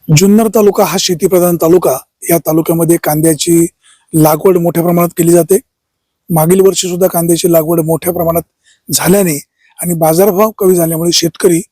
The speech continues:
बराखीमध्ये कांदा साठवून ठेवतो. परंतु हल्ली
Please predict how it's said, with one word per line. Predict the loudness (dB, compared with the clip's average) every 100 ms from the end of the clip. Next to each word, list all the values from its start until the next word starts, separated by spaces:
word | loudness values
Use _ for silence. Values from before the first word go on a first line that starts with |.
| _ _ _ -6
बराखीमध्ये | 0 2 2 0 0 2 0
कांदा | -2 -2
साठवून | -4 -6 -8 -4
ठेवतो. | -4 -4 -10 _ _ _ -6
परंतु | -2 0 0 -2
हल्ली | -2 0 2 2